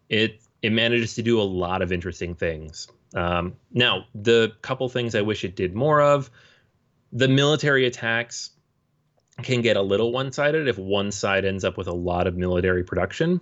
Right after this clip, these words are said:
because you can only attack somebody if you have more military than they do. The deck of cards is less than a hundred cards, so you're gonna run through it every game, meaning you see every card in the game every time through, so it'd be nice if there were more cards here.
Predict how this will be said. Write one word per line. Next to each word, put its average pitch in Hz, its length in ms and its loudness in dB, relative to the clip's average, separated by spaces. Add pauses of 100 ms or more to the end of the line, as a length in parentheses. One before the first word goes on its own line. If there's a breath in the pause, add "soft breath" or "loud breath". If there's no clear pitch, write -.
(120)
because - 200 -2
you 104 60 2
can 123 80 4
only 120 160 4
attack 101 300 0
somebody 92 300 -2
if 90 80 -2
you 95 80 0
have 82 80 -2
more 85 160 -6
military 90 440 0
than 123 140 0
they 131 140 0
do. 160 200 2 (220 loud breath)
The 117 140 2
deck 123 200 4
of 104 120 -2
cards 120 560 0
is 95 460 0
less 95 260 0
than 107 100 -2
a 95 40 -2
hundred 98 240 -2
cards, - 460 -2
so - 140 -8
you're 87 100 2
gonna 95 160 2
run 98 200 2
through 113 220 2
it 107 40 4
every 92 200 2
game, 85 360 -8 (920)
meaning 101 260 2
you 95 100 0
see 104 300 -4
every 92 220 0
card 92 240 -2
in 87 80 -8
the 87 80 -10
game 117 340 -6
every 92 220 -6
time 90 240 -6
through, 165 360 -2
so 120 120 0
it'd 98 80 2
be 95 80 0
nice 92 260 0
if 90 60 -8
there 92 100 0
were 92 80 2
more 87 140 0
cards 104 400 2
here. 123 320 4